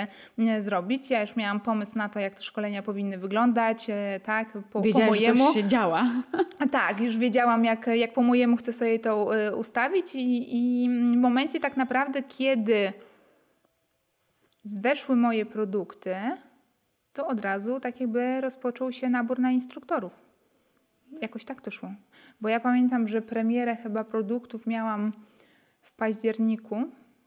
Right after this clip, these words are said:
Speaker 1: To był rok, który mamy teraz, dwa tysiące trzynaście, chyba w dwa tysiące dziewiętnastym roku.
Speaker 2: Mhm.
Speaker 1: I też w październiku Ania miała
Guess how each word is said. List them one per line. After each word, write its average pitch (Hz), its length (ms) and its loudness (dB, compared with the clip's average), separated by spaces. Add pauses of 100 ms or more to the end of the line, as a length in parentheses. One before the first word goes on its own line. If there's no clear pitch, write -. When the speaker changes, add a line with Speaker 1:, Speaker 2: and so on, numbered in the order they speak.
(360)
Speaker 1:
To 202 140 -6
był 202 200 -2
rok, 202 220 -4
który - 340 -14
mamy 185 180 -10
teraz, 185 180 -12
dwa 185 100 -14
tysiące 190 340 -14
trzynaście, 202 240 -12
chyba 208 140 -8
w - 20 -8
dwa 202 120 -6
tysiące 208 360 -8
dziewiętnastym 202 500 -8
roku. 233 300 -6 (640)
Speaker 2:
Mhm. 262 180 0 (400)
Speaker 1:
I 226 640 -2 (100)
też 247 220 -4
w - 40 -20
październiku 226 840 0
Ania 220 460 0
miała 226 500 0